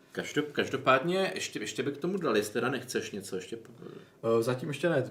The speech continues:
Speaker 2: budu muset vzpomínat, co jsem chtěl dodat.
Speaker 1: Vzpomínej, dobře.
Speaker 2: No.
Speaker 1: Já bych sem dodal, že, že na,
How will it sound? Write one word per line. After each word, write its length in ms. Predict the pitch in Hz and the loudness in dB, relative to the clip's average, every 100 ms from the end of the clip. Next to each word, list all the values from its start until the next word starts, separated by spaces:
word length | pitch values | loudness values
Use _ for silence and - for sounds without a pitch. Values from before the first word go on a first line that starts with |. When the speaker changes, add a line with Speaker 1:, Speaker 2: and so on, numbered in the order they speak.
| 107 | -4
Speaker 2:
budu 220 | 117 147 | 0 0
muset 180 | 147 175 | 2 -2
vzpomínat, 400 | - 151 156 127 | 0 0 2 2
co 60 | |
jsem 140 | 117 117 | 0 -2
chtěl 180 | - 110 | 0 2
dodat. 160 | 104 | 4
Speaker 1:
Vzpomínej, 260 | 120 139 123 | 4 4 2
dobře. 240 | 98 120 | 0 0
Speaker 2:
No. 60 | 147 - - | 0 -2 0
Speaker 1:
Já 200 | 104 107 | 6 6
bych 120 | 143 | 6
sem 180 | - 208 | 4 4
dodal, 300 | 160 127 135 | 6 6 6
že, 320 | - 147 147 | 4 2 2
že 440 | - 135 139 139 135 | 2 4 6 6 4
na, 600 | 117 123 120 120 120 120 | 0 2 4 6 4 2